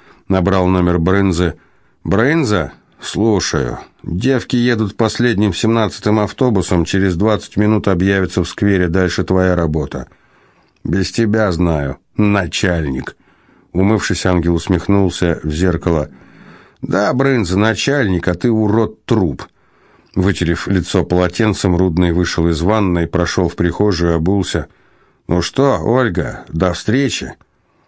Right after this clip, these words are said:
«Да не смотри на меня так! Встречаться будем, когда надо передать деньги». Не чаще. Так что не мухоморься. Спасибо за прием, прощавай пока. Прощай.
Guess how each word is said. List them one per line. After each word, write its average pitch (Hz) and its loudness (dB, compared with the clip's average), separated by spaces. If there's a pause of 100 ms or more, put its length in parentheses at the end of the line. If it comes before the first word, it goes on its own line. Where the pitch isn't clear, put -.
(140)
«Да 92 0
не 110 2
смотри 135 0
на 131 2
меня 95 0
так! 82 -4 (340)
Встречаться 120 -2
будем, 107 2
когда 101 0
надо 101 2
передать 92 0
деньги». 87 0 (260)
Не 92 0
чаще. - -2 (540)
Так 139 -4
что - -2
не 139 0
мухоморься. 135 -2 (600)
Спасибо 107 0
за 101 0
прием, 113 0
прощавай 113 0
пока. - -8 (840)
Прощай. 92 -2